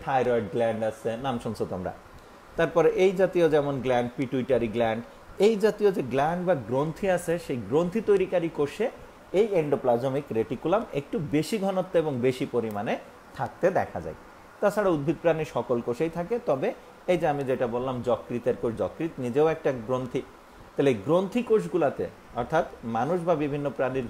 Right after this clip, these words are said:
গ্রন্থির কোষগুলাতে এই endoplasmic reticulum একটু বেশি ঘনত্বে অবস্থান করে। তাহলে endo শব্দের অর্থ ভেতরে,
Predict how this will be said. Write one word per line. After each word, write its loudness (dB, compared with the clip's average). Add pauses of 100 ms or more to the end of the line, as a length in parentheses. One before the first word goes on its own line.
গ্রন্থির -2
কোষগুলাতে 0 (520)
এই 4 (100)
endoplasmic 0 (120)
reticulum 0 (320)
একটু -2 (220)
বেশি 2
ঘনত্বে -2 (140)
অবস্থান -6 (100)
করে। -10 (560)
তাহলে 2 (220)
endo 4 (100)
শব্দের -2
অর্থ -6 (200)
ভেতরে, 2